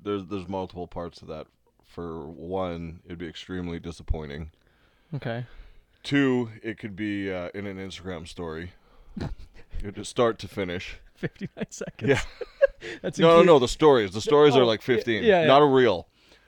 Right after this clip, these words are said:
Speaker 1: Um,
Speaker 2: This is an I G T V. <laughs>
Speaker 1: and three,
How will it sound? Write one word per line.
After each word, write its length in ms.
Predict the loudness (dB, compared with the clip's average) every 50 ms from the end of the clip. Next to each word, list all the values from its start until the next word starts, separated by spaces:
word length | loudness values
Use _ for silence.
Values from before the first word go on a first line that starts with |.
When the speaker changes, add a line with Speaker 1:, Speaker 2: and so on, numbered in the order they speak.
| _ _ _ _ -4
Speaker 1:
Um, 840 | -2 0 0 0 0 0 0 0 0 -2 -2 -4 -4 -6 -10 -12 -14 _ _ _ _ _ _ _
Speaker 2:
This 80 | -14 -12
is 100 | -12 -10
an 60 | -10 -10
I 120 | -10 -10
G 180 | -12 -14 -16 -16
T 200 | -14 -12 -12 -10
V. 200 | -10 -10 -12 -10 -8 -6 -2 0
<laughs> 100 | 0 0 0 -2 _ _ _ _ _ _ _ _ _ _ -6
Speaker 1:
and 220 | -6 -4 -4 -6 -8 -12
three, 680 | -12 -8 -6 -4 -2 0 0 0 0 0 -2 -4 -6